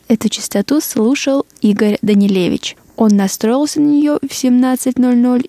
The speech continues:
и слушал до семнадцати тридцати часов по ю ти си. Он сообщает, что в этот день слышимость была хорошая, однако присутствовали редкие замирания сигнала.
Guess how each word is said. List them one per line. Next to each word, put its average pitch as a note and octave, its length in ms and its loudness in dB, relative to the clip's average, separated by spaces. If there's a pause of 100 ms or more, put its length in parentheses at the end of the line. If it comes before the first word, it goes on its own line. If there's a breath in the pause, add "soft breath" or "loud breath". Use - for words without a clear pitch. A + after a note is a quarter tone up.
и G#3+ 140 2
слушал C4 580 -2
до G3+ 220 0
семнадцати G3+ 840 0
тридцати A3 560 -2
часов A3+ 480 -2 (120)
по G3+ 160 0
ю G3+ 180 2
ти - 180 -6
си. - 340 -4 (260)
Он A#3 220 2
сообщает, G#3 880 -4
что - 280 -4
в A3+ 40 0
этот A3 220 -2
день D4 280 0 (100)
слышимость A#3 760 -2
была G#3+ 500 -2
хорошая, G#3+ 800 -2 (160 loud breath)
однако G#3 500 0
присутствовали C4 1080 -2
редкие G#3 640 0
замирания G3+ 800 2
сигнала. F#3+ 640 0